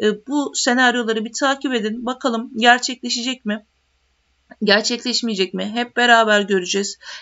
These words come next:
Nereden fiyat dönecek? Hep beraber göreceğiz. Ama aklımızın bir köşesinde yatırım yaparken, işlem alırken bu senaryolar bir dursun. Bu senaryoların oluşma olasılığı bir dursun arkadaşlar.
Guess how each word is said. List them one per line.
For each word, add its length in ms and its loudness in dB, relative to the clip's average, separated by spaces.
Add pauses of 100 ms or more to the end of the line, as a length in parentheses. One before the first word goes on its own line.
Nereden 420 4
fiyat 320 0
dönecek? 480 -4 (220)
Hep 240 -4
beraber 500 4
göreceğiz. 500 -2 (240)
Ama 240 4
aklımızın 560 -4
bir 100 -6
köşesinde 680 -2 (140)
yatırım 480 -2
yaparken, 580 -2
işlem 340 -4
alırken 480 -6 (300)
bu 40 -8
senaryolar 760 2
bir 100 -6
dursun. 420 -6
Bu 60 -12
senaryoların 760 0 (320)
oluşma 480 2
olasılığı 480 -2
bir 140 -2
dursun 380 -6 (240)
arkadaşlar. 760 -2